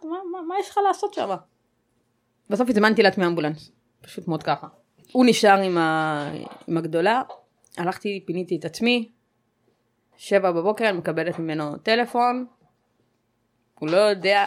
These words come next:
איך מארגנים את הילדה לגן. <laughs> אמרתי לו, "רק בגדים, מאורגנת, ו-, וזהו, תבוא,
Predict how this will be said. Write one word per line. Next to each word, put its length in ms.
איך 300
מארגנים 560
את 80
הילדה 380
לגן. 380
<laughs> 60
אמרתי 180
לו, 80
"רק 320
בגדים, 580
מאורגנת, 800
ו-, 680
וזהו, 180
תבוא, 200